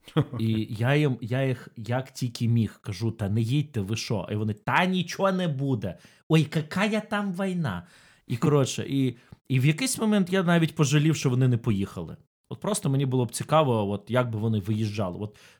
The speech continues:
ну, знаєш, спочатку повийобувались, а потім я хотів, хотів подивитись, як вони б звідти пот-, потім тікали.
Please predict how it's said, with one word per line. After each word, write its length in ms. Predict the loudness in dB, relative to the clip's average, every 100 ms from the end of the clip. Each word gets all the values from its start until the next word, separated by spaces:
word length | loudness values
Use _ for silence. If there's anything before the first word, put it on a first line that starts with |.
| _ _
ну, 240 | -2 0 0
знаєш, 300 | 0 0 -2
спочатку 480 | -4 0 0 0
повийобувались, 760 | -2 0 2 0 0 0 0 -2
а 40 |
потім 580 | -4 -4 -4 -4 -4 -4
я 80 | -6
хотів, 320 | -6 -10 -10 -12
хотів 320 | -10 -6 -6
подивитись, 680 | -6 -6 -4 -6 -8 -10 -12 _ _
як 220 | -6 -4 -2
вони 180 | -2
б 80 | -2
звідти 360 | -4 -6 -6 -8
пот-, 300 | -6 -8 -10 _
потім 300 | -6 -4 -4
тікали. 440 | -2 -2 -2 -4